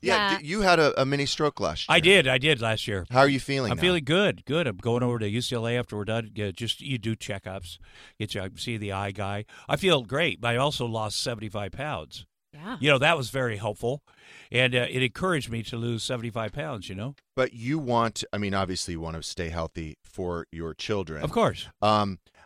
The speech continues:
Speaker 1: there was a story that I, I read. I don't know why this came up, but, I mean, these poor people. So there was sixty people on a bus in Nicaragua.
Speaker 3: Oh, jeez.
Speaker 1: Okay. There's an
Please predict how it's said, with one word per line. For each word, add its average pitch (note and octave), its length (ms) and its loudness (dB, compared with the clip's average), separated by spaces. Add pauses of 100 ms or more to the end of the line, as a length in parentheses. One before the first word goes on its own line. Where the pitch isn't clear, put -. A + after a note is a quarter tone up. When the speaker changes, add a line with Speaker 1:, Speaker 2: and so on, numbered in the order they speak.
(140)
Speaker 1:
there G#2+ 200 2
was G#2 180 2
a D#2 80 -4
story G2 800 0
that F2 140 -2
I, D#2+ 180 -4 (220)
I D#2+ 100 -2
read. D#2 400 -8 (100)
I F#2+ 40 -12
don't C3 120 -10
know C3+ 100 -10
why E2 260 -8 (100)
this - 160 -10
came D#2+ 180 -8
up, D2 220 -8
but, D#2 200 -2 (680)
I - 40 -10
mean, E2 120 -6
these F#2 160 -8
poor - 300 -6
people. C#2+ 400 -10 (100)
So - 200 0
there F#2 120 2
was F2+ 300 0
sixty - 460 -2
people E2 420 -8
on D2+ 160 -8
a D2 60 -10
bus D#2 400 -6
in C#2 80 -10
Nicaragua. D2 640 -10 (180)
Speaker 3:
Oh, G2+ 100 -4
jeez. E2 340 -10
Speaker 1:
Okay. D#2+ 180 -6 (720)
There's E2+ 240 -2
an F2+ 140 -6